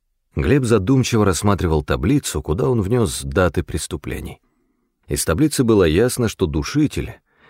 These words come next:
определённо придерживался какого-то загадочного расписания.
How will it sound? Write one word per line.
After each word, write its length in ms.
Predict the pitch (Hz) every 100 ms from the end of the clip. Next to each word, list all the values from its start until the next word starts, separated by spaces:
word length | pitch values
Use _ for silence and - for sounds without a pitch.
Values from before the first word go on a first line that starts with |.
| -
определённо 720 | 76 85 82 104 143 139 131
придерживался 880 | 107 95 76 127 113 117 117 107 104
какого-то 460 | 87 107 104 107
загадочного 760 | 78 82 73 92 85 - 87 82
расписания. 680 | 80 - 82 76 64 -